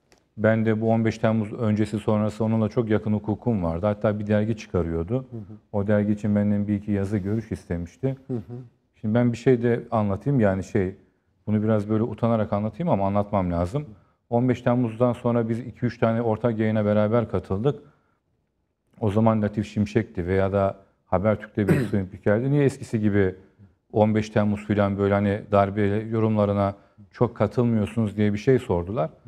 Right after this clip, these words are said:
Speaker 1: O da işte tabii beni de biraz böyle şey yaparak yani "Benim çıkmama gerek yok, benim rolümü artık Cem Küçük yapıyor." gibi bir şey böyle o-, onurlandırıcı bir şey söylemişti. Beni de çok cesaretlendirmiştir yani şeyde, bu konuda.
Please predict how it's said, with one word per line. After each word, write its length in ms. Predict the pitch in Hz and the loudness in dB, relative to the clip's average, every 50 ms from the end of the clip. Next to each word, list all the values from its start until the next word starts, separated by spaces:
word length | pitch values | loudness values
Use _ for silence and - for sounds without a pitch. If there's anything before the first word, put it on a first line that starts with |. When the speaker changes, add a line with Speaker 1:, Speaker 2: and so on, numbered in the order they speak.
| 110 101 - _ _ _ - | -20 -20 -20 _ _ _ -2
Speaker 1:
O 140 | 127 131 127 | 0 2 4
da 80 | 143 | 2
işte 380 | 139 135 - - 147 147 147 - - - - - - - | 2 2 0 0 0 0 0 -2 -6 -12 -20 -20 -18 -6
tabii 260 | - 110 104 107 98 | -2 -2 -2 0 0
beni 180 | 104 104 110 107 | 0 0 2 2
de 100 | 107 101 | 2 2
biraz 260 | 104 101 98 92 101 | 2 2 0 0 0
böyle 220 | 104 104 95 98 | 0 0 0 0
şey 180 | 98 - 107 104 | -2 0 0 0
yaparak 500 | 98 92 92 - 92 101 131 135 131 - | 2 0 0 0 0 0 0 0 -2 -2
yani 300 | 98 90 104 127 143 139 - _ _ _ _ _ _ - | -2 -2 -2 -4 -6 -8 -12 _ _ _ _ _ _ -2
"Benim 160 | 110 120 123 | 0 2 2
çıkmama 380 | 123 - - - 127 127 127 123 | 0 -2 -4 -2 0 2 4 4
gerek 280 | 123 123 135 135 139 | 4 4 2 2 0
yok, 160 | 180 165 135 127 | -4 -2 0 2
benim 180 | 135 135 127 | 2 4 4
rolümü 260 | 127 127 127 127 127 | 4 4 4 4 2
artık 220 | 123 120 - 113 98 | 0 0 -2 -4 -4
Cem 180 | 107 113 110 | -2 -2 -2
Küçük 260 | - - - 131 113 98 | -2 -4 -6 -4 -2 0
yapıyor." 340 | 85 80 - - 87 85 | 0 -2 -2 -4 -4 -4
gibi 320 | 85 90 92 87 90 85 82 - - - _ 107 110 107 101 - _ _ _ _ | -2 -2 -2 -2 -2 -2 -4 -6 -12 -20 _ -18 -18 -18 -18 -20 _ _ _ _
bir 40 | 110 | -12
şey 300 | - - 139 127 107 90 | 2 6 6 6 6 4
böyle 220 | 92 92 90 90 - - - - - | 0 -2 -2 -2 -4 -6 -12 -12 -6
o-, 100 | - 131 | -4 -4
onurlandırıcı 760 | 131 131 117 113 117 117 117 120 117 117 117 117 123 147 165 | -2 0 0 2 2 4 4 4 4 4 2 -2 -2 -2 -2
bir 60 | 160 | -2
şey 220 | - - 160 151 135 | 0 2 2 0 2
söylemişti. 680 | - - 95 85 80 82 82 - - - 151 160 170 - - _ _ _ _ _ _ - | 2 2 2 2 2 0 -4 -6 -6 -4 -4 -4 -4 -6 -12 _ _ _ _ _ _ -4
Beni 220 | 110 113 127 143 | 0 2 2 2
de 60 | 135 | 2
çok 200 | - - 139 117 | 2 0 0 0
cesaretlendirmiştir 1040 | 107 104 95 - - 107 104 107 104 - 110 107 104 104 104 104 101 - - - 82 | 0 -2 2 4 4 4 4 2 0 0 -2 0 0 0 0 0 0 -2 -4 -6 -4
yani 260 | 85 90 87 85 82 | -2 -2 -2 -4 -6
şeyde, 380 | - - 87 85 82 107 131 - - - _ _ _ | -8 -8 -8 -6 -4 -6 -6 -6 -8 -14 _ _ _
bu 160 | 107 110 104 | -10 -10 -6
konuda. 440 | - - 98 90 90 104 135 156 151 | -2 -2 0 0 0 0 -2 -2 -4